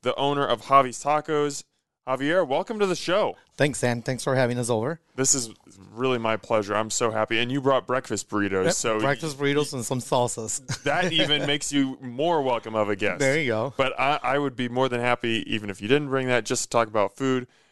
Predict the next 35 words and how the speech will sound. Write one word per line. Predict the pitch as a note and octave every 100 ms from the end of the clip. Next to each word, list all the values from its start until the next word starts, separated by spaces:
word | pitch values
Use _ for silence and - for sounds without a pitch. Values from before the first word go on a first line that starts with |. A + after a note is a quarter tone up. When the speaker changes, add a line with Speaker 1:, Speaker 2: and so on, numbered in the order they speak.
| _
Speaker 1:
because | B2 C3+ B2 D3
you | A3+
are | E3+ F#2+ -
just, | A2+ - - - _
your | B2+ F#3
business | A#2 C#3+ D#3+ F#2+ -
has | G2
just | - G2+ -
exploded | G2+ - - - A#2+ C#3 A3+ F#3+ F#2+ -
out | A#2+ A#2+
of | A2
the |
gates | G2 F2+ C#3 D#3+ -
in | - A2+
a | G#2+
few | - C#3+
years. | C3 D3 A#2 G2+ - _ _ _ _ _
And | - C3 C3 B2 -
I | B2
wanna | C3 F#3
dig | B2+ C#3 C3
into | C#3 C#3+ A2
that. | G2+ G2+ - _ _ _ _ _
I | C#3
often | C#3+ G3+ - F3+ B2+
lead | C3+ B2+
off | A#2 A#2+ - - _ _ _ -
my | A2+ A2 G#2+ G#2+ -
episodes | A#2 - - A2+ A2 G#2
by | - G#2
asking | A2+ A#2+ - A#2+
their | A2 G2+
guests | A2 G#2+ -
what | G#2+ A#2 -
sets | - A#2+ - - -